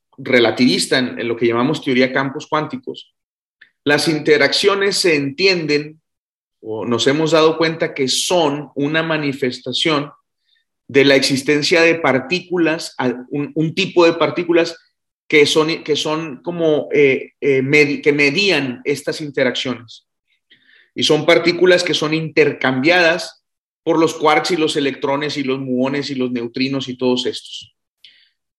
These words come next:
Entonces, para ti, Francis,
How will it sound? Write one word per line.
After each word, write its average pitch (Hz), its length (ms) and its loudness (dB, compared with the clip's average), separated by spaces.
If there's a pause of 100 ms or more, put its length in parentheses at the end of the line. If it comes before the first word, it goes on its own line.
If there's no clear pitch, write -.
(240)
Entonces, 156 800 2 (440)
para 139 260 2
ti, 214 200 0
Francis, 156 540 -2